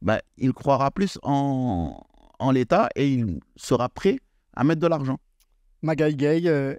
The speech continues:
Speaker 2: est-ce que vous êtes d'accord avec Abdou Soulaye Diop ? Euh, est-ce qu'il faut faire en sorte que les Sénégalais et les Sénégalaises aient, euh, euh, d'abord davantage confiance, euh, dans leur système social ?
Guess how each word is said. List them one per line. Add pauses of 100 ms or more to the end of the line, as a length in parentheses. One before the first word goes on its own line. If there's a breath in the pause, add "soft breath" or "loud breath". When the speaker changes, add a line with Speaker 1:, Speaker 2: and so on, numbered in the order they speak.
Speaker 2:
est-ce
que
vous
êtes
d'accord
avec
Abdou
Soulaye
Diop ?
Euh,
est-ce
qu'il
faut
faire
en
sorte
que
les
Sénégalais
et
les
Sénégalaises (320 loud breath)
aient,
euh, (320)
euh,
d'abord
davantage (160)
confiance,
euh,
dans
leur
système
social ?